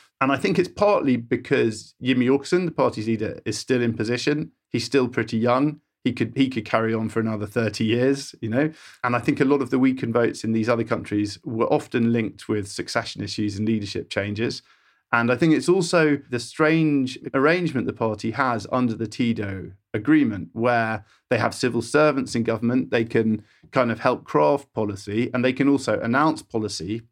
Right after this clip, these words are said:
at press conferences alongside government ministers, but they're still outside government. So they have this kind of, they kind of have the best of both worlds. They can take all the credit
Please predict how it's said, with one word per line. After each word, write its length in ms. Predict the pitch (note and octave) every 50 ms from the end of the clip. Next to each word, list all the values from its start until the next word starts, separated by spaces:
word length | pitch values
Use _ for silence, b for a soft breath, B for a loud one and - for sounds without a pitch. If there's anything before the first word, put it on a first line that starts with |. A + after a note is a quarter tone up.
| _ _
at 160 | A#2+ A2+ G#2+
press 220 | - - A#2+ - -
conferences 580 | - A#2 G2+ F2+ G2 - E2 - F#2+ G2 G2 G2+ -
alongside 680 | A#2 A#2 A#2+ B2 A#2+ A#2+ A2 A2+ - A#2 A2+ A2 G#2+ G#2+
government 340 | A2 G#2 G#2 G#2+ G#2 F#2+
ministers, 580 | A2 A#2 A2+ G#2 - - - E2+ F#2 G2 - - - _ _ _ _ _ _ _ _
but 160 | C3 A2+ D2+
they're 160 | A#2+ A#2+ A#2+ A#2+
still 680 | A#2 - - - C#3 C3+ C3 B2+ A#2+ A#2 A2+ A2 A2 - _ _ _ -
outside 540 | A#2+ B2+ - - - D#3+ D#3+ D#3+ D3+ -
government. 400 | - A2+ G2+ G2+ F#2+ F2+ E2+ E2+
So 120 | - - B2
they 100 | B2+ B2+
have 240 | A#2 D3 D3 C#3+ C3
this 180 | C3 B2 A#2+
kind 280 | - - C3 B2+ B2+ B2+
of, 160 | B2 A#2+ - b b b b b b
they 120 | - B2+
kind 200 | B2+ - F3 E3+
of 80 | E3+ E3
have 140 | D#3 C#3 -
the 80 | C3
best 340 | A#2 A#2 C3 B2 - - -
of 140 | A#2 A2+ -
both 260 | - A#2+ A#2+ A#2+ A#2+
worlds. 300 | - D#3 D3+ C3 G#2+ G2+
They 100 | A2+ A2+
can 140 | A2 B2 A#2
take 320 | - - A#2+ A2+ A#2 - _
all 220 | - F3+ F3 D#3+ C#3
the 80 | C#3
credit 500 | C3 - E3+ D#3 C#3 G#2+ D#2+ D#2 - -